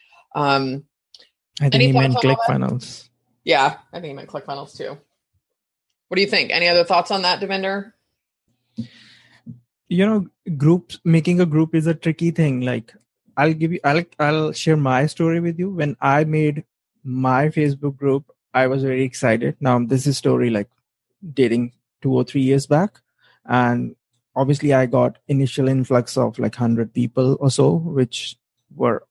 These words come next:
Speaker 2: obviously the visitors of my website. And after a while, I lost interest and <laughs> I was saying, like, "What should I do with this group?"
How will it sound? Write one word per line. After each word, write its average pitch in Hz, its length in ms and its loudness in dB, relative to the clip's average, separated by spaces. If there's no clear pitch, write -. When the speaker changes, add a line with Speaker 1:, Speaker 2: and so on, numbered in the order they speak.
Speaker 2:
obviously 123 440 -2
the 123 120 0
visitors 120 460 -2
of 123 120 -2
my 123 180 2
website. 123 580 0
And 151 220 0
after 175 560 2
a 143 80 0
while, 139 400 2
I 123 80 0
lost 127 320 0
interest 117 580 -4
and 120 380 0
<laughs> - 240 -20
I 139 120 0
was 147 100 0
saying, 147 180 -2
like, 135 160 -4
"What 151 380 0
should 147 160 0
I 147 80 4
do 131 180 0
with 123 200 0
this 123 160 -4
group?" 135 280 -2